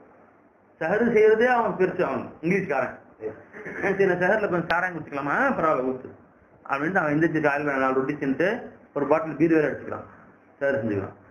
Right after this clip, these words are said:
ரொம்ப நேரம் இருக்க முடியாது, நீ நடுவுல கூட நோன்பு திறந்துடலாம், பிரச்சனை. நாங்க night சாயந்தரம் ஏழு மணிக்கு நோன்பு திறக்கிறோம், மகரிப் அவங்க சொன்னா, நீ லுஹர்லயே நோன்பு திறந்து காலைல, ஆ, சரி, எப்ப பசிக்குதோ நோன்பு திறந்து தொலை. <laughs> "அப்படியா, பரவாயில்லையே," அப்படின்னா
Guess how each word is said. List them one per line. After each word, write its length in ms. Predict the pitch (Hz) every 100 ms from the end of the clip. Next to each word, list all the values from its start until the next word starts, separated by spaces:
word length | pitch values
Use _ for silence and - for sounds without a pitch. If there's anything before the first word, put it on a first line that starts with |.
| - -
ரொம்ப 180 | 143 185
நேரம் 180 | 202 220
இருக்க 160 | 190 185
முடியாது, 300 | 170 151 151
நீ 80 | 160 170
நடுவுல 240 | 165 214
கூட 100 | 254
நோன்பு 200 | 233 208
திறந்துடலாம், 340 | 180 156 135 123
பிரச்சனை. 240 | 120 113
நாங்க 260 | 120 151 143
night 280 | 147 156 151
சாயந்தரம் 360 | 143 151 147
ஏழு 100 | 139
மணிக்கு 220 | 143 151 135
நோன்பு 160 | 120
திறக்கிறோம், 300 | 113 117 170 - - _ -
மகரிப் 280 | 131 131 120
அவங்க 180 | 113
சொன்னா, 180 | 110 117
நீ 120 | 175
லுஹர்லயே 420 | 170 185 214 220 208
நோன்பு 200 | 175 147
திறந்து 240 | 117 104
காலைல, 300 | 117 110 98
ஆ, 80 | 143 147
சரி, 220 | - - - - -
எப்ப 280 | 151 180 226
பசிக்குதோ 420 | 185 190 220 240
நோன்பு 240 | 220 190 165
திறந்து 180 | 165 143
தொலை. 200 | 147 - - -
<laughs> 800 | 156 - - - 190 - - - - - - - - -
"அப்படியா, 320 | - 233 208 120 - _ _ _ _ _ -
பரவாயில்லையே," 420 | 196 190 175 180 185
அப்படின்னா 340 | 127 143 123